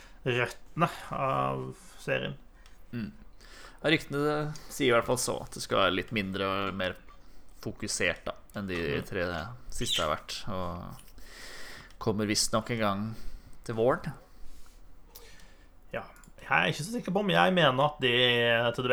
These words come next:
Speaker 1: beste for serien, om de skal, mm, ta det tilbake igjen, men, eh, vi får jo se da, og kanskje tro at de vet hva de driver på med. Ehm, men sannsynligheten er vel stor for at vi skal til, ehm,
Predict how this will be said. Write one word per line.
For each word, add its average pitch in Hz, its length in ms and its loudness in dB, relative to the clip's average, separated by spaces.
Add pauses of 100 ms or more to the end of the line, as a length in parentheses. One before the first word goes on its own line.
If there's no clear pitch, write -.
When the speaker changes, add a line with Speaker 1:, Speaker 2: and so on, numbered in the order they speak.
Speaker 1:
beste 143 200 2
for 143 120 2
serien, 127 360 4
om 226 140 0
de 139 80 0
skal, 131 200 -2 (180)
mm, 131 200 -2 (380)
ta 123 240 2
det 127 100 2
tilbake 131 300 6
igjen, 196 300 4
men, 170 280 2
eh, 165 280 4
vi 160 80 2
får 160 160 -2
jo - 20 2
se 156 140 -2
da, 160 240 2
og 151 420 -2
kanskje - 360 -2 (120)
tro 120 240 -2
at 123 80 0
de - 80 -8
vet 120 220 -2
hva 123 120 0
de 60 220 -4
driver 62 200 -4
på - 140 -10
med. - 100 -8 (2000)
Ehm, 120 600 -10 (1160)
men 139 160 2
sannsynligheten 143 520 4
er 160 60 6
vel 151 60 2
stor 139 200 4
for 135 200 2
at 131 80 2
vi 139 120 2
skal 123 300 2 (100)
til, 123 480 4
ehm, 120 840 6